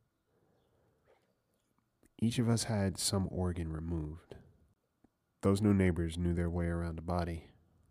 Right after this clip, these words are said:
The police were called.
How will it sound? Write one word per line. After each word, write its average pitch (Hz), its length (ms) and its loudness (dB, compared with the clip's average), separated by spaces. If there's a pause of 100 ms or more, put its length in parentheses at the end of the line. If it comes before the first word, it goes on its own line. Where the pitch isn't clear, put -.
(3750)
The 107 140 4
police 113 340 6
were 101 80 2
called. 82 440 -2